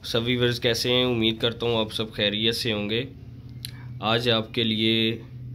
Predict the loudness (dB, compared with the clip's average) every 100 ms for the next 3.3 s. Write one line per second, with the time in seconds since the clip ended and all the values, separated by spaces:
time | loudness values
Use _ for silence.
0 | -12 -12 -10 -8 -4 -4 0 2 2 2
1 | 4 4 2 0 2 2 0 -2 -4 -2
2 | 0 -2 -2 -4 -2 -2 -2 0 0 -2
3 | -6 -12 -12